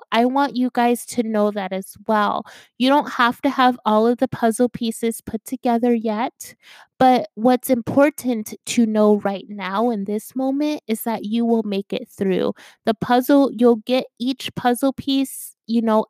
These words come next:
at the right time, and you'll be able to, you know, put all the pieces in its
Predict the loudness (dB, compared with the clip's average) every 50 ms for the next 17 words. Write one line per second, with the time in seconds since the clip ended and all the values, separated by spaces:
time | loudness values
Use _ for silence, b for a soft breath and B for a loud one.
0 | -4 -6 -6 -6 -4 _ -4 -2 -2 -2 -4 -6 -6 -8 _ -12 -8 -6 -6 -4
1 | -4 -2 -2 -2 -2 -2 -2 -2 0 0 0 0 -2 -2 -2 -2 -2 0 0 -2
2 | -2 -4 -4 -2 -2 0 0 -2 -4 b b b b b b b b _ 0 0
3 | 2 4 2 2 2 0 -2 0 2 2 4 4 4 2 0 -2 -4 -6 -8 -8
4 | -8 -6 -4 -2 -2 -2 -2 -4 -6 -6 -8 -10 -12 -16 -16